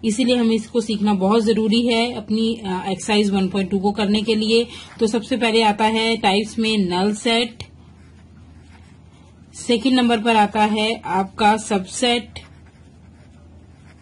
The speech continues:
फिर तीसरे number पर आता है equal set।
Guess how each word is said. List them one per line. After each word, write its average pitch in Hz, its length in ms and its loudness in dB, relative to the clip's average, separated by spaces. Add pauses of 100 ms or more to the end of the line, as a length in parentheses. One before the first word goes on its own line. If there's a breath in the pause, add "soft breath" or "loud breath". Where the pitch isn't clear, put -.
(640)
फिर 262 180 2
तीसरे 254 360 0
number 247 280 2
पर 233 160 0
आता 214 280 2
है 214 220 0
equal 196 600 0
set। 233 480 -2